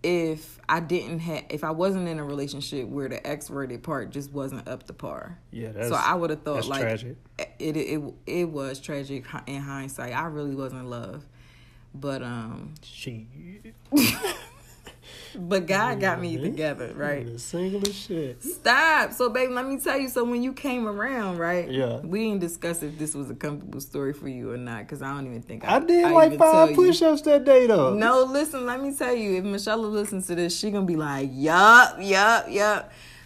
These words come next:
Speaker 1: So when you came around and I started taking you serious, right, I was like, "Bruh, he don't have no muscles. He's skinny."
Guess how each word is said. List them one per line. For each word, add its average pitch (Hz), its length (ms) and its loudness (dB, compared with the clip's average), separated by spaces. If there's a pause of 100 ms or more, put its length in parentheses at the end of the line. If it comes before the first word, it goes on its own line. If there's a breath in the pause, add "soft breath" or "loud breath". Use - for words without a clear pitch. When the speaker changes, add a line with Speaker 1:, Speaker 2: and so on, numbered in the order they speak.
Speaker 1:
So 208 200 2
when 185 320 -2
you 294 120 -2
came 240 260 -4
around 202 380 -4
and 160 160 -6
I 165 80 -4
started 160 300 -6
taking 165 240 -6
you 147 100 -8
serious, 151 460 -4
right, 127 240 -8
I 156 80 -6
was 147 200 -8
like, 135 380 -10 (880 loud breath)
"Bruh, 151 220 -4
he 196 160 -2
don't 240 160 0
have 185 180 -2
no 165 180 0
muscles. 220 460 2
He's 247 220 -2
skinny." 208 560 2